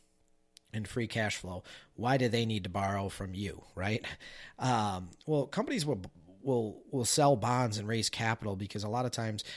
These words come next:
if they want to do an expansion or, uh, maybe they just want to have more cash on hand, it's, it's a lot of times cheaper for them to do that than go to a bank.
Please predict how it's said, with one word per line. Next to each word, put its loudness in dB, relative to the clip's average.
if -8
they 2
want 2
to 0
do -2
an -2
expansion 0
or, -4
uh, -4
maybe -2
they -2
just -2
want -4
to -2
have 0
more 0
cash 0
on -4
hand, -6
it's, -4
it's -4
a -6
lot 4
of 0
times 0
cheaper -2
for -6
them 0
to -2
do -2
that 0
than -6
go -2
to -4
a -4
bank. -4